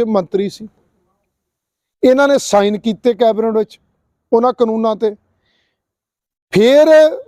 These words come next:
ਸੁਖਬੀਰ ਜੀ ਤੇ ਹਰਸਿਮਰਤ ਜੀ ਹੱਕ 'ਚ ਭੁਗਤਦੇ ਰਹੇ ਇਹਨਾਂ ਕਾਨੂੰਨਾਂ ਦੇ ਸੱਤ ਮਹੀਨੇ ਕਿ ਬਿਲਕੁਲ ਠੀਕ ਬਣੇ ਆ।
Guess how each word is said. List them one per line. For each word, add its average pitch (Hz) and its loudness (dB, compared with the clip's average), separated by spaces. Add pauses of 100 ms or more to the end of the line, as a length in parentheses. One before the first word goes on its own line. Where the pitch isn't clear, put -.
(200)
ਸੁਖਬੀਰ 240 -2
ਜੀ 285 -2
ਤੇ 302 -2
ਹਰਸਿਮਰਤ 254 -2
ਜੀ 196 -4 (1300)
ਹੱਕ 247 0
'ਚ 262 0
ਭੁਗਤਦੇ 226 0
ਰਹੇ 233 2 (2000)
ਇਹਨਾਂ 233 2
ਕਾਨੂੰਨਾਂ 226 -2
ਦੇ 214 -2 (380)
ਸੱਤ 226 0
ਮਹੀਨੇ 208 -2 (560)
ਕਿ 240 2
ਬਿਲਕੁਲ 262 -2
ਠੀਕ 226 -4
ਬਣੇ 202 -4
ਆ। 190 -12